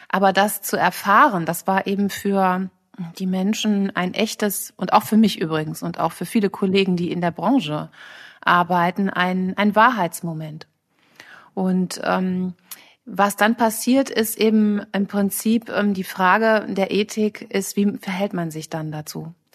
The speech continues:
Ähm, wie verschieben sich Werte, wie verschieben sich, ähm, Lebensformen? Ähm, und langfristig, wie verändern wir uns, ähm, als Menschen und auch um die Organisationsprozesse als Folge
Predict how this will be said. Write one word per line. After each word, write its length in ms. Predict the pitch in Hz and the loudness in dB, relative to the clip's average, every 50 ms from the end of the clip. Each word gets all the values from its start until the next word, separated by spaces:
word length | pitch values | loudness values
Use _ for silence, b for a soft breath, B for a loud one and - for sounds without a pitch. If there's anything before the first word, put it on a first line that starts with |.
| b b b b b b b b b b b - | b b b b b b b b b b b -2
Ähm, 320 | 180 175 180 180 180 170 | -2 0 0 -2 -2 0
wie 120 | 180 214 | 0 0
verschieben 480 | 214 - 208 202 - - 226 220 214 208 | 0 0 0 0 0 0 4 4 4 4
sich 300 | 185 196 190 - - - | 2 -2 -4 -6 -4 -2
Werte, 560 | 180 170 170 170 185 - - - 233 233 226 190 | 0 0 2 0 0 -2 -2 -2 -2 -2 0 -2
wie 100 | 202 190 | -4 -6
verschieben 560 | - - 185 180 196 - 196 202 196 196 190 | -4 -4 0 0 0 0 0 0 0 0 -2
sich, 400 | 175 175 185 185 180 - - - | -2 -2 -4 -4 -6 -8 -8 -6
ähm, 140 | 180 180 175 | -4 -2 0
Lebensformen? 960 | 175 202 247 240 214 190 - - - - - 165 165 160 160 156 156 160 165 _ _ _ _ B B B B B B B B B B B B B | 2 4 4 4 4 2 0 -6 -6 -2 -2 -2 0 -2 -4 -6 -8 -10 -12 _ _ _ _ B B B B B B B B B B B B B
Ähm, 240 | - 175 175 180 175 | -2 0 0 0 0
und 200 | 175 - 180 175 | 0 0 -2 2
langfristig, 800 | 180 180 180 214 233 - - 226 214 - - - 202 196 196 180 | 4 4 4 4 2 0 -2 -4 -4 -4 -4 -2 -2 -2 -2 -4
wie 140 | 190 196 185 | -6 -6 -4
verändern 600 | - - 208 - 170 190 202 196 190 190 185 170 | -2 -2 0 0 2 0 2 0 0 0 -2 -2
wir 280 | 180 202 226 233 233 | 0 2 2 2 2
uns, 520 | - 247 247 247 262 254 - - - - - - - | 2 2 2 2 2 2 -2 -6 -10 -10 -12 -12 -6
ähm, 200 | - 202 196 190 - | -4 -2 -2 -2 0
als 240 | 180 180 175 - 185 | -2 -2 -2 -2 -2
Menschen 480 | 180 180 180 214 277 - - 320 302 | -2 0 2 0 0 -2 -2 -6 -4
und 280 | 262 233 233 226 - - | 0 0 0 0 0 2
auch 280 | - 202 214 220 208 | 2 2 2 2 0
um 340 | - - - 185 190 190 190 | -4 -8 -8 -6 -4 -4 -4
die 160 | 185 185 196 | -4 -4 -2
Organisationsprozesse 1300 | - 180 190 190 185 185 175 180 175 - - 226 247 233 - - - 185 - - - 165 165 - - 170 | -2 -2 -2 0 -2 -2 -2 -4 -4 -2 0 0 0 0 -2 -4 -6 -6 -6 -6 -8 -8 -8 -6 -4 -2
als 220 | - - 180 - - | -2 -2 -4 -6 -10
Folge 580 | - - 190 190 214 233 196 175 165 165 165 | -8 -4 0 0 0 0 0 -2 -4 -4 -8